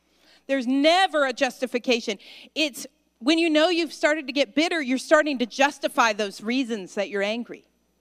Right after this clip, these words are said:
If you walk through your week, anytime I start to walk through my week and the Holy Spirit will highlight sometimes to me, "You're justifying your botheredness in your mind right now."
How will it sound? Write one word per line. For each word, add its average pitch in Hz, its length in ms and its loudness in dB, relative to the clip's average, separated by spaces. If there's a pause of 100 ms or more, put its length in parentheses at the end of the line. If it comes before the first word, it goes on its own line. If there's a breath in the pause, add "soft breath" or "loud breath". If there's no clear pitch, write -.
(580 soft breath)
If 233 160 2
you 285 160 2
walk 294 260 4
through 311 140 -6
your 277 160 -2
week, 269 260 -2
anytime 330 400 -2
I 320 80 0
start 294 320 -4
to 254 80 -12
walk 254 300 -2
through 285 100 -10
my 254 160 0
week 254 240 -6
and 196 140 -4 (880 loud breath)
the 220 80 4
Holy 294 260 4
Spirit 311 400 2
will 240 160 0
highlight 240 760 -2
sometimes 208 580 -6
to - 100 -10
me, 196 160 -6
"You're 196 240 -4
justifying 214 1000 -4
your 214 240 4
botheredness 190 840 -4
in 202 160 -4
your 190 120 -2
mind 180 340 -4
right 151 200 -4
now." 135 220 -18